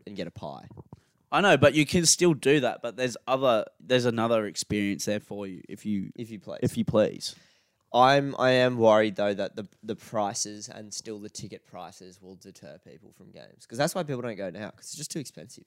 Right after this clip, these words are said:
Speaker 2: Mm.
Speaker 1: It's just too fucking expensive.
Speaker 2: Well, if that's happening, they'll prob-, I'll, you'd hope they change that.
Speaker 1: I don't know. I think, like, as, with the food prices, I think, like, once they've got you in there,
Speaker 2: Mm.
Speaker 1: they're kinda just like, they'll pay it 'cause they're here.
Speaker 2: I think, I think it kinda pushes people to become members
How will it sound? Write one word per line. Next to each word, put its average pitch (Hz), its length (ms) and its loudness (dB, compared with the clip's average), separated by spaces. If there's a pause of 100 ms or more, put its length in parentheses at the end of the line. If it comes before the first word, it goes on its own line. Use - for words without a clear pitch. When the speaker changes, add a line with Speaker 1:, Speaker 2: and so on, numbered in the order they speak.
(160)
Speaker 2:
Mm. 95 220 -4 (380)
Speaker 1:
It's 127 120 -6
just 143 120 -4
too 131 180 0
fucking 117 280 -10
expensive. - 220 -4
Speaker 2:
Well, 156 80 8
if 147 60 2
that's 175 200 8
happening, 101 420 0
they'll 92 160 -16
prob-, 92 200 -16 (120)
I'll, 98 240 -14
you'd 107 180 -8
hope 104 220 -4
they - 80 -16 (100)
change - 340 -18
that. - 160 -20 (1000)
Speaker 1:
I 107 60 -6
don't 110 120 -6
know. 113 200 2
I 98 100 0
think, 123 240 -4
like, 131 200 -2
as, - 200 -2 (240)
with 143 120 0
the 165 80 2
food 113 360 0
prices, 110 400 -2
I 107 80 0
think, 123 260 -4
like, 107 220 -4
once 107 200 -4
they've 104 160 -2
got 95 180 0
you 92 120 -4
in 104 140 -6
there, 147 240 -2 (160)
Speaker 2:
Mm. 98 220 -4
Speaker 1:
they're 110 120 -2
kinda 104 300 -8
just 101 220 -12
like, 95 240 -10
they'll 92 180 -10
pay 85 220 -16
it 50 140 -18
'cause 98 120 -20
they're 80 140 -18
here. 65 260 -20 (300)
Speaker 2:
I 127 60 10
think, - 520 2 (1040)
I 139 80 6
think 170 200 4
it 214 100 -2
kinda 311 220 4
pushes 147 360 2
people 107 260 2
to 101 60 -4
become 101 380 0
members 92 540 -4